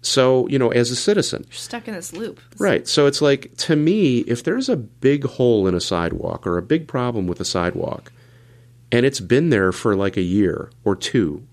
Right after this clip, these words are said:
Speaker 1: or three, and the city, the, the city's defense is gonna be, "Well, we didn't know it was there."
Speaker 2: It's not
Speaker 1: Bro,
Speaker 2: good enough.
Speaker 1: really?
Speaker 2: No.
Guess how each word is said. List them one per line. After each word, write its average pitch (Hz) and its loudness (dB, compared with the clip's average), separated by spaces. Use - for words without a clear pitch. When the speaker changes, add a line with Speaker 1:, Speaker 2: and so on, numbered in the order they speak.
Speaker 1:
or 92 -4
three, - -4
and 120 2
the 123 2
city, 170 0
the, 127 2
the 123 -4
city's 170 0
defense 135 -2
is 113 -4
gonna 117 0
be, 113 0
"Well, 107 2
we 110 2
didn't 110 0
know 101 0
it - -4
was 90 -10
there." 87 -4
Speaker 2:
It's - -18
not - -6
Speaker 1:
Bro, 135 4
Speaker 2:
good 90 0
enough. 92 0
Speaker 1:
really? 247 2
Speaker 2:
No. 277 -14